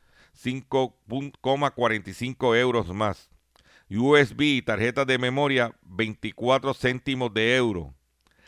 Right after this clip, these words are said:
Grabadoras de C D, eh, co-, eh,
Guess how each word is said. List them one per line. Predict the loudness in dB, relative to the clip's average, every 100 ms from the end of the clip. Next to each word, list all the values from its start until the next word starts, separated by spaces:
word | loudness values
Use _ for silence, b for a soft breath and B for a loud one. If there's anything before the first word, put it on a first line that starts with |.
| b b
Grabadoras | 2 4 6 4 4 4 2
de | 0
C | 0 -2 0
D, | 0 0 -6 _ _ _ _ _ _ _ _ _
eh, | -2 0 0 -2 -8 -18 _ _ -20 _ _ _ _
co-, | 0 0 2
eh, | 2 4 2 0 -2 -8